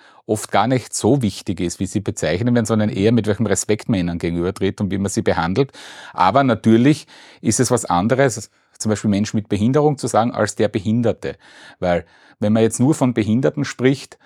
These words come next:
dann haben wir wieder das, was wir vorher schon besprochen haben, die Reduktion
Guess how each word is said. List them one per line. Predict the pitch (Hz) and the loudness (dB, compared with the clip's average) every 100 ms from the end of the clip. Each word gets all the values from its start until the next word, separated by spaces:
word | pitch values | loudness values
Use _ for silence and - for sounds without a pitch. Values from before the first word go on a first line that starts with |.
| _ | _
dann | 110 104 | -6 0
haben | 110 | 0
wir | 110 | 2
wieder | 113 | 2
das, | 107 107 - | 2 0 -2
was | 107 | -4
wir | 107 | -2
vorher | 101 123 | 0 0
schon | 135 | 0
besprochen | 131 - 120 120 127 | -4 -4 -4 -4 -4
haben, | 117 120 | -2 0
die | 113 113 - | 2 0 0
Reduktion | 98 101 107 - - 92 110 156 156 | -2 -2 -2 -6 -2 0 0 -2 -4